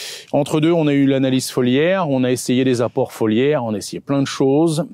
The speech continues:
qu'on fait toujours quand on a des gros manques. Mais le minéral à vache pour, euh,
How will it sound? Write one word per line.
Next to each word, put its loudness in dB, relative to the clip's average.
qu'on 0
fait -2
toujours 0
quand -6
on 0
a 0
des 2
gros 0
manques. 0
Mais 2
le 4
minéral 2
à 2
vache -2
pour, 0
euh, 2